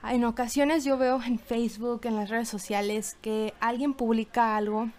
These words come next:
y siempre, siempre llega alguien diciendo lo opuesto. Me tocó ver eso con un compañero que subieron una imagen y él comentó algo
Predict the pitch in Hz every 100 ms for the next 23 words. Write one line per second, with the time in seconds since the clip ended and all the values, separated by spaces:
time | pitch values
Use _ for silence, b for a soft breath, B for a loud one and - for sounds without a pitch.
0 | - - - 220 - 285 330 320 277 220
1 | - 294 320 294 269 240 233 226 220 226
2 | 220 208 - 220 214 196 190 214 180 -
3 | 202 190 b b b b b b b -
4 | _ - - 269 269 262 254 277 294 330
5 | 302 277 285 277 - 233 220 220 233 269
6 | 233 214 208 208 254 b b b b b
7 | - - 226 220 214 208 196 - - -
8 | 220 269 269 311 320 311 294 269 226 196
9 | 226 240 B B B B B B - -
10 | 277 269 269 311 294 254 254 247 226 226
11 | 226